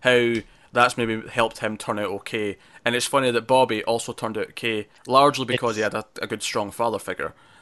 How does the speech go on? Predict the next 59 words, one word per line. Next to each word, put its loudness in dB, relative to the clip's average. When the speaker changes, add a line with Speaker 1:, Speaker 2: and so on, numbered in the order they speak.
Speaker 2:
Right, 6
that's 2
Speaker 1:
Um, 6
Speaker 2:
it. 6
I, 8
I 4
think 2
it, 0
it's, -10
it's -2
not 4
just -4
a -2
theme 2
of 0
this 2
episode. 4
I 2
think 0
it's -6
a -8
theme -2
of -4
this, -2
this -4
season. 2
Speaker 1:
Oh, 10
sure, 4
but 4
I 6
think 0
this -2
episode -4
in -4
pers-, -10
specifically -8
has -2
a 0
lot 2
of -2
different -10
examples -4
of -10
it. -8
Speaker 2:
It -4
does, 2
yeah. -6
Speaker 1:
Uh, -2
'cause -2
that's 4
only 0
two. -2
There's -8
at 0
least -2
another -2
couple -6
coming -6
up. -10